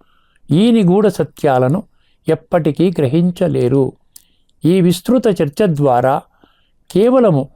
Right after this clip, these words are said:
ఒక్క పరమాత్మ లేక భగవంతుడు మాత్రమే జ్ఞానసాగరుడు అని నిర్ద్వంద్వముగా రుజువవుతుంది. ఇప్పుడు పరమాత్మ లేక భగవంతుడి యొక్క రచన అయిన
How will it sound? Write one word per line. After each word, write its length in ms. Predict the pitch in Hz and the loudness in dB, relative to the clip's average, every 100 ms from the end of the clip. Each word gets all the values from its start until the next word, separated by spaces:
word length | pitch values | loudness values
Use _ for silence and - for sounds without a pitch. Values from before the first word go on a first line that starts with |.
| _ _ - | _ _ -8
ఒక్క 240 | 156 - | -8 -4
పరమాత్మ 840 | 180 - 151 196 214 196 - 175 165 | -6 -2 0 2 2 0 0 0 2
లేక 280 | 151 147 147 | 0 0 -2
భగవంతుడు 640 | 123 135 185 220 214 180 | -2 0 0 0 0 0
మాత్రమే 680 | 151 196 - 226 196 175 160 | 0 -2 -2 -2 0 0 0
జ్ఞానసాగరుడు 1040 | 131 147 202 214 - 131 127 123 117 160 - - _ _ _ | -2 -2 -2 -2 -2 0 0 0 0 -2 -6 -20 _ _ _
అని 180 | 135 190 | -2 0
నిర్ద్వంద్వముగా 1040 | 170 151 175 160 214 175 147 135 127 139 - - | 2 2 2 2 2 2 0 -2 -2 -2 -4 -4
రుజువవుతుంది. 800 | 160 165 151 143 - - - - _ _ _ _ _ _ - | -4 -2 -2 -4 -6 -10 -12 -20 _ _ _ _ _ _ -14
ఇప్పుడు 380 | 123 _ 185 208 - _ - _ _ _ _ _ | -14 _ -6 -6 -10 _ -20 _ _ _ _ _
పరమాత్మ 680 | 160 214 247 240 233 220 214 | -2 0 2 0 -2 0 2
లేక 300 | 185 170 170 | 0 0 -2
భగవంతుడి 720 | 127 139 190 208 202 202 190 | -2 0 0 0 0 0 0
యొక్క 280 | 175 - 135 | 0 -2 -6
రచన 520 | 101 120 139 226 226 | -2 -4 -2 0 0
అయిన 380 | 190 160 131 | 0 0 -2